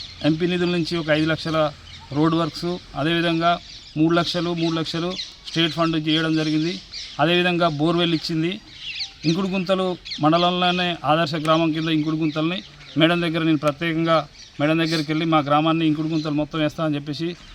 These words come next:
నేనే తీసుకొచ్చి ఇంకుడు గుంతలన్నీ హండ్రెడ్ పర్సెంట్ ఇంకుడు గుంతలు చేసిన గ్రామంగా తీర్చిదిద్దాము. ఇదంతా ఉత్తమ్ కుమార్ రెడ్డి, ఉత్తమ్ పద్మావతి ఆశీస్సులతో జరిగింది.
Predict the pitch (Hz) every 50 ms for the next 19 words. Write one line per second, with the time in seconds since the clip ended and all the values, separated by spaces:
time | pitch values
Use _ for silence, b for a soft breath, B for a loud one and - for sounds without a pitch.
0 | - - - 151 160 165 165 151 160 151 - - 160 147 - - 180 190 185 156
1 | - - - - 156 160 170 170 170 175 165 165 160 160 160 170 180 190 185 147
2 | 165 165 175 165 160 170 151 - 180 175 165 180 190 196 208 - - - - -
3 | - - - 143 156 160 175 175 170 175 160 170 170 165 165 160 147 156 143 151
4 | 151 151 160 156 156 165 165 156 165 156 151 151 156 156 147 151 165 165 185 226
5 | 233 - - - - - - - 147 151 160 165 160 165 196 190 185 175 151 -
6 | 175 165 170 170 175 175 170 175 170 170 180 180 160 - - 175 160 170 165 160
7 | 170 170 160 151 156 147 143 139 156 160 139 160 151 151 165 160 143 147 147 147
8 | 151 160 156 165 175 208 214